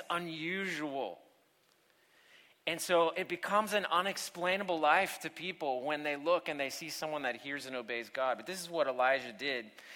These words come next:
uh, because in First Kings nineteen sixteen, uh, God told him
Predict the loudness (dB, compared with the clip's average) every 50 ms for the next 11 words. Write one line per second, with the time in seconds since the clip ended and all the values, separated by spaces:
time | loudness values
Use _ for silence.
0 | -16 -16 -18 -18 -20 -14 -6 -2 -2 0 -2 -2 -6 -2 -2 -2 -2 -2 -4 -8
1 | -8 -8 -8 -8 -8 -8 -8 -8 -8 -8 -8 -8 -6 -2 2 2 2 2 0 -6
2 | -8 -8 -6 -6 -6 -6 -6 -8 -8 -6 -6 -4 -6 -6 -8 -12 -8 -2 2 4
3 | 4 6 4 2 0 -2 0 2 4 4 4 2 -2 -6 -6 -8 -6 -8 -8 -8
4 | -8